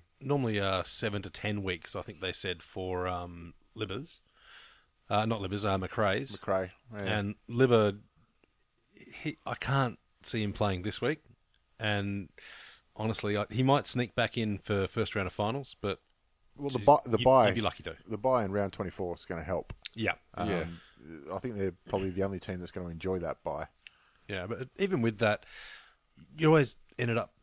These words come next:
Speaker 1: uh, end up asking the question: Do you go for an underdone star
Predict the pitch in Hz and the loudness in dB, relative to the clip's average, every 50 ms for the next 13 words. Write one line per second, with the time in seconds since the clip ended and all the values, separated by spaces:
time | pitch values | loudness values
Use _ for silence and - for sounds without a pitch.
0 | _ - 110 107 104 98 110 117 110 117 - 107 110 104 - 113 98 87 - 117 | _ -2 0 0 2 2 0 2 0 0 0 2 0 0 0 -2 -6 -4 0 0
1 | 101 - - - 95 90 95 113 110 101 - 104 104 - 113 123 120 123 107 110 | 0 0 -2 -6 -6 -2 0 0 0 2 0 -4 -2 0 0 2 2 2 2 2
2 | 107 104 104 104 98 92 90 _ _ - - - 107 98 107 123 156 170 139 113 | 2 2 0 -2 -4 -6 -8 _ _ -4 0 0 2 2 4 2 2 0 -2 -10